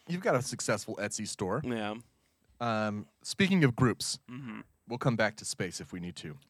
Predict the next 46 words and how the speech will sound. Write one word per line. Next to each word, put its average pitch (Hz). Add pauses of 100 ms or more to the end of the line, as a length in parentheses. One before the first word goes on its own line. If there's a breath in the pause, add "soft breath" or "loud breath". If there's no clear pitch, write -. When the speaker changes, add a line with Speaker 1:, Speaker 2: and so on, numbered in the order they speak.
(200)
Speaker 2:
<laughs> -
Speaker 1:
I 208
got 247
on 180
these 135 (320)
right-wing 131
email 123 (120)
blasts 117 (120)
a 123
while 131
back. 127 (180)
I 139
don't 143
know 135
how. 120
Probably 175
did 147
it 131
as 113
a 110
joke 120
to -
myself, 117
but 110
now 110
I'm 98
stuck. -
Speaker 2:
A -
joke 131
to 156
yourself? 185
Speaker 1:
I've, 165
I've 185
unsubscribed, 139
but 135
they 127
keep 143
coming. 110
And 151
they 165
always 202
trying 175
to 120
sell 135
me 131
something 104